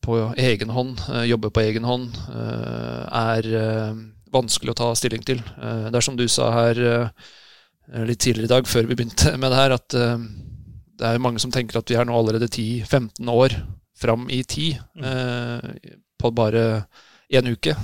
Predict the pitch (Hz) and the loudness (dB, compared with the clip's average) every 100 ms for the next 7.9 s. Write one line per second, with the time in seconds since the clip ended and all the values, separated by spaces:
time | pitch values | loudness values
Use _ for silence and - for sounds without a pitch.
0 | - 147 127 123 123 117 - 120 123 117 | -2 0 0 2 2 2 0 0 0 2
1 | 120 127 113 - - 180 185 - 131 127 | 4 4 0 -2 -2 -2 -2 -8 -6 -4
2 | 123 123 123 120 123 120 117 131 139 131 | -2 -2 -4 -4 -4 -2 0 2 2 2
3 | 131 117 - 139 120 107 110 - 117 107 | 0 0 -2 2 4 4 0 0 0 0
4 | - - - - _ - 123 - 135 123 | -6 -20 -20 -20 _ 2 2 2 2 2
5 | - 135 120 127 131 139 127 127 147 135 | 2 -2 0 0 2 2 2 2 2 2
6 | 131 135 143 135 135 170 - 143 135 120 | -2 -4 -2 -4 -2 -2 0 2 2 2
7 | - 127 120 127 127 120 120 120 113 | 0 -2 0 2 2 2 0 0 -2